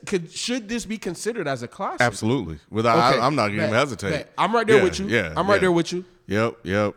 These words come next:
Speaker 2: A Rebellion. A Rebellion had that, um,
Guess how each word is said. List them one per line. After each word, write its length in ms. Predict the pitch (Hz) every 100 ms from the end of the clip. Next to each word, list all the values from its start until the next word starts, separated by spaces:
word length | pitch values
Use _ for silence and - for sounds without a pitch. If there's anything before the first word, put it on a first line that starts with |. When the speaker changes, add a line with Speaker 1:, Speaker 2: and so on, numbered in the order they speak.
| -
Speaker 2:
A 80 | 95
Rebellion. 720 | 90 82 113 131 147 156 151 -
A 100 | -
Rebellion 480 | 110 107 131 156 151
had 280 | 139 139 120
that, 160 | 131
um, 640 | 127 120 120 117 113 107